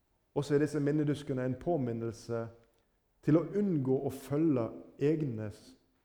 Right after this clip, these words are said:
egne øynes og eget hjertes begjær,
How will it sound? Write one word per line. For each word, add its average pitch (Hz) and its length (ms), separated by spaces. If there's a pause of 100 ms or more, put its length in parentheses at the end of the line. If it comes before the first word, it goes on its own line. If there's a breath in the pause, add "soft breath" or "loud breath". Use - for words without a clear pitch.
(240)
egne 147 320
øynes 139 540
og 139 180
eget 127 320
hjertes 113 720 (340)
begjær, 117 380